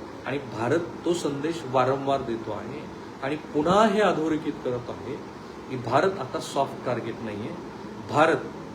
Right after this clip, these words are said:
पाकिस्तान ज्या पद्धतीनं आपल्याला हल्ला चढवेल, आपल्यावरती डाव रचेल, त्याला तसाच प्रतिडाव करू,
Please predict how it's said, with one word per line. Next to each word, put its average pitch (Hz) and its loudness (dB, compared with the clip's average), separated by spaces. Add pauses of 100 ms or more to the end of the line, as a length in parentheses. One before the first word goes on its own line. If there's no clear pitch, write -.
(200)
पाकिस्तान 165 0
ज्या 151 2
पद्धतीनं 143 -2 (480)
आपल्याला 135 2 (400)
हल्ला 131 4
चढवेल, 135 2 (840)
आपल्यावरती 135 2 (380)
डाव 131 6
रचेल, 135 2
त्याला 147 0 (160)
तसाच 160 2
प्रतिडाव 143 0
करू, 127 0